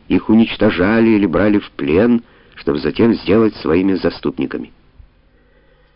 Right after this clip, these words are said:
Бывали случаи, когда две разные иконы одной и той же Богородицы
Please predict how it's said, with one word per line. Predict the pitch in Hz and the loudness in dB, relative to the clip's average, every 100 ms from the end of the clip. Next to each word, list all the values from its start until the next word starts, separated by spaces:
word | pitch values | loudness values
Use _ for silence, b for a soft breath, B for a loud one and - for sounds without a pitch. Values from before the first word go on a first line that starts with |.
| _ _ _ _ _ _ - _ _ - | _ _ _ _ _ _ -20 _ _ -4
Бывали | 104 139 208 | 2 4 4
случаи, | 196 208 - 185 | 4 2 2 2
когда | 170 156 147 | 2 2 4
две | 143 120 151 165 | 2 2 4 4
разные | 139 147 123 113 123 120 - | 4 2 2 2 4 2 2
иконы | 117 - 107 98 | -2 2 2 2
одной | 90 104 107 | 2 2 2
и | |
той | 87 98 | 2 0
же | 87 85 | 0 -2
Богородицы | 76 85 90 - 185 104 - - 65 | -4 -2 0 2 0 -2 -8 -8 -8